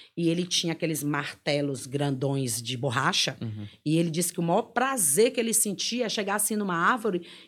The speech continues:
Speaker 1: espragatar, como a gente diz, né? Uma minhoquinha, um, uma largatinha subindo, porque ele sentia aquele prazer em ver aquele bicho se
Speaker 2: Uhum.
Speaker 1: desfazer,
Speaker 2: Uhum.
Speaker 1: né? E é interessante porque você diz assim, "Pô, tem cara que ele vai matar alguém, não basta só pra ele matar alguém, né?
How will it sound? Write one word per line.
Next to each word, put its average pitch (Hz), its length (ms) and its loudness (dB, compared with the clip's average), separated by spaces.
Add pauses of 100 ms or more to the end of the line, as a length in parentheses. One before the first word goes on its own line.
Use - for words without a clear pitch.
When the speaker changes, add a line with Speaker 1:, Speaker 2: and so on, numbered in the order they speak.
Speaker 1:
espragatar, 196 880 6
como 170 160 2
a 170 60 4
gente 160 320 0
diz, 190 280 0
né? 185 200 0 (200)
Uma 190 200 0
minhoquinha, 185 800 0
um, 160 180 2
uma 160 200 0
largatinha 165 720 0
subindo, 165 520 -2 (260)
porque 175 240 2
ele 202 340 0
sentia - 520 -2
aquele 101 360 -4 (200)
prazer 190 500 2
em 220 80 0
ver 196 120 0
aquele 185 220 -4
bicho 180 460 -4 (300)
se 123 100 -2
Speaker 2:
Uhum. 170 80 -2
Speaker 1:
desfazer, 156 800 2
Speaker 2:
Uhum. 104 300 -6 (100)
Speaker 1:
né? 151 200 2 (260)
E 185 100 8
é 214 60 10
interessante 233 680 2
porque 190 240 -4
você 185 220 -2
diz 175 140 -4
assim, 180 180 -2
"Pô, 214 220 -2
tem 175 120 -4
cara 175 240 -2
que - 80 -12
ele 196 120 -2
vai 160 100 -6
matar 143 240 -4
alguém, 139 220 -4
não 202 160 0
basta 185 400 -2
só 147 200 -6
pra 143 200 -8
ele 139 160 -4
matar 139 460 -6
alguém, 123 440 -6
né? 117 220 -2